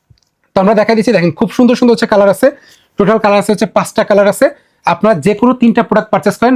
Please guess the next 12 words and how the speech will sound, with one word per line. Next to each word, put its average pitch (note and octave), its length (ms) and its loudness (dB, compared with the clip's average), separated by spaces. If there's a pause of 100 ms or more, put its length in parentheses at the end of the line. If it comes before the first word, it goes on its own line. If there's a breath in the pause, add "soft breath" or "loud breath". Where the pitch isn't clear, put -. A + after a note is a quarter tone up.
(120)
মাত্র F3+ 180 -4 (120)
সাতাশশো G3+ 360 -2
টাকা A3 200 2
থাকবে। G#3 220 0 (460 soft breath)
মনে G#3 160 2
রাখবেন A3+ 280 0
সাতাশশো G#3+ 360 -4
টাকার A3+ 200 -2
সাথে A#3 220 -2
যদি G#3+ 120 -2 (260)
অগ্রিম G#3 320 2
আমাদেরকে A3 300 0